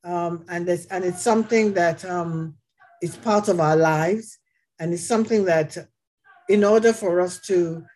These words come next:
to live the best quality of life, it is, we need to pay attention to it,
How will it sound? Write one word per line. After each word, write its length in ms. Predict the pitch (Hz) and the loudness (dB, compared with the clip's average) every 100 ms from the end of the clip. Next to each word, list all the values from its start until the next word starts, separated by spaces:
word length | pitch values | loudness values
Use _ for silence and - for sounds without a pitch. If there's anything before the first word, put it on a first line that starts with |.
| _ _ | _ _
to 140 | 202 | -2
live 340 | 208 220 220 208 _ _ _ _ _ _ _ - | 4 4 2 -2 _ _ _ _ _ _ _ -10
the 60 | 185 | -8
best 540 | 160 214 233 - - | -2 -2 -2 -4 -14
quality 480 | - 208 202 208 208 | -4 0 0 -2 -2
of 160 | 165 165 | -2 -2
life, 500 | 180 190 151 139 _ _ _ _ _ _ _ _ _ _ _ _ - | -4 -2 -4 -8 _ _ _ _ _ _ _ _ _ _ _ _ 0
it 120 | 190 | 4
is, 320 | 202 214 208 185 | 6 4 2 -2
we 180 | 196 | 2
need 240 | 208 226 226 | 4 2 0
to 120 | - | -8
pay 180 | 214 190 | -2 -2
attention 580 | 165 196 185 185 185 180 | -2 -4 -4 -4 -6 -6
to 220 | 254 254 | -8 -6
it, 220 | 143 | -6